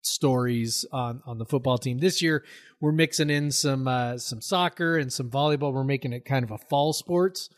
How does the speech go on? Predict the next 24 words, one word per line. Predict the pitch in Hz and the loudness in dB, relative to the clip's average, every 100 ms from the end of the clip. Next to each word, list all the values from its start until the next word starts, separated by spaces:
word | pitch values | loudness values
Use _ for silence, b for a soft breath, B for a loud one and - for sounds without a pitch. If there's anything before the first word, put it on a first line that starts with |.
| b b b b - | b b b b 0
preview, | 175 170 180 | 0 2 2
which | 175 165 | 2 2
I'm | 156 | 0
very | 151 156 | 2 2
excited | 147 - 151 151 | 2 0 0 0
about | 147 147 147 | 0 0 0
because, | 147 131 135 127 | -2 -4 -2 0
as | 123 120 | -4 -4
we | 131 | -4
will | 127 123 | -4 -2
talk | 151 135 | 0 0
about | 120 120 | -2 -6
later, | 127 123 123 | -4 -4 -2
soccer | - 127 - 131 | -2 -2 -4 -6
and | 123 | -2
volleyball | 131 127 127 | -2 -2 -2
are | 120 | -2
both | 117 123 117 - _ _ _ _ _ _ 143 | -2 -4 -6 -12 _ _ _ _ _ _ -6
worthy | 135 175 180 175 | 2 2 4 2
of | 160 | 0
the | 147 139 | 2 0
attention. | 123 151 147 - 127 | 2 2 2 0 -2
And | 131 127 | -2 -2
so | 143 135 120 | 0 0 -2